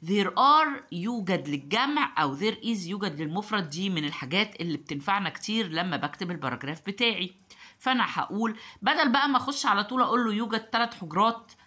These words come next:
أو يوجد أربع، أو يوجد هكذا، لأ، أنا ه-، هوسع المعلومات بتاعتي. يعني ممكن أول جملة مثلًا أقول له there are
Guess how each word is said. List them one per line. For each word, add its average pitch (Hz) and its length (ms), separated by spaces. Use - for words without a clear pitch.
أو 165 100
يوجد 196 360
أربع، 202 440
أو 165 120
يوجد 196 280
هكذا، 202 320
لأ، 190 80
أنا 233 460
ه-، 175 220
هوسع 233 520
المعلومات 196 420
بتاعتي. 175 440
يعني 254 360
ممكن 254 420
أول 240 240
جملة 226 240
مثلًا 233 300
أقول 240 460
له 294 200
there 220 320
are 196 420